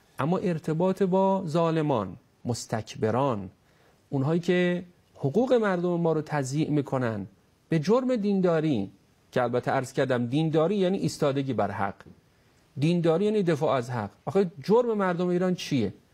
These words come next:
جرمشون این است که اجازهٔ چپاول ثروت‌هاشون رو توسط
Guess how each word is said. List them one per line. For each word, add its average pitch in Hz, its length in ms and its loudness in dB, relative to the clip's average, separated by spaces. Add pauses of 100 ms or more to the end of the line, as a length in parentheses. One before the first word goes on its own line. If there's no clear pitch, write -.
(480)
جرمشون 170 480 0
این 170 140 0
است 170 220 -2
که 180 260 0 (140)
اجازهٔ 135 580 0
چپاول 127 800 0
ثروت‌هاشون 120 760 -2
رو 120 60 -2
توسط 117 760 -2